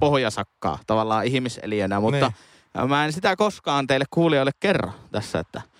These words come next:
Speaker 1: mun elämä on oikeasti aika väritöntä ja tylsää.
Speaker 2: Mutta mun mielestä on siistiä, että ihmisillä on kaikennäköisiä harrastuksia, mutta mäkin kyseenalaistan sitten sen, että kaikki valitsee aina samaan. Joo, mä otan tuo, mitä tuo seuraava, edellinenkin otti. Joo, mä otan tuo,
Speaker 1: Niin,
Speaker 2: mit-
Speaker 1: ja sitten kun se tuntuu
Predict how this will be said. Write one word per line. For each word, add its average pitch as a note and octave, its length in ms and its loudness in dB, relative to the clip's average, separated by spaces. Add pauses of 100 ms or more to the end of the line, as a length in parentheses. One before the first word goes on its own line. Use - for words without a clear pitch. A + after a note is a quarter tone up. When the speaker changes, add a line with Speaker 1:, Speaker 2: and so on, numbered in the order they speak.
(300)
Speaker 1:
mun F#3+ 160 2
elämä D3 340 2
on C#3+ 60 4
oikeasti C#3 260 0
aika A#2+ 160 -2
väritöntä A#2+ 480 2
ja G#2+ 80 2
tylsää. G#2+ 420 -2 (540)
Speaker 2:
Mutta F3+ 140 0
mun A#3+ 160 2
mielestä D4 240 0
on G#3 60 0
siistiä, A#3+ 420 0
että C3 140 -6
ihmisillä F#3 300 0
on D3+ 60 0
kaikennäköisiä D3+ 580 0
harrastuksia, C#3 800 0
mutta D3 180 -4
mäkin G#3+ 240 -2
kyseenalaistan D3+ 560 -4
sitten C3 220 -6
sen, F3 180 -2
että C3+ 180 -10
kaikki G#3 380 0
valitsee B2 360 0
aina C3 220 2
samaan. A#2+ 400 0 (400)
Joo, D3+ 120 4
mä F#3+ 80 2
otan G3+ 200 0
tuo, F3+ 160 0
mitä D3 200 0
tuo B2+ 140 -6
seuraava, B2 420 -2
edellinenkin A#2 520 -4
otti. - 220 -8
Joo, B2+ 80 -6
mä E3 80 2
otan G3+ 140 2
tuo, B3 100 2 (140)
Speaker 1:
Niin, B3 100 2
Speaker 2:
mit- A3+ 140 -6
Speaker 1:
ja A#3 120 0
sitten B3+ 300 0
kun A#3 160 0
se A#3 340 -2 (220)
tuntuu A#3 560 2